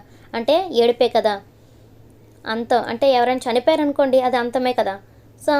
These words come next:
అంతాపం, చనిపోయిన వారి దగ్గర మనం ఏం చేస్తాం, సంతాపం అంటే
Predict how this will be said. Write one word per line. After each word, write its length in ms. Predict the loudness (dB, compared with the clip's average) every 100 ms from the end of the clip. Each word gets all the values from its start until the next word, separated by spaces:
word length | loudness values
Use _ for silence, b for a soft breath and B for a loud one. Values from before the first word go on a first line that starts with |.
| 0
అంతాపం, 440 | 2 2 4 0 -2 -4
చనిపోయిన 380 | -4 0 2 2
వారి 140 | 2 2
దగ్గర 160 | 2 0
మనం 140 | 0 -2
ఏం 60 | 0 0
చేస్తాం, 260 | -2 -4 -2
సంతాపం 460 | -4 2 0 0 -4
అంటే 140 | -4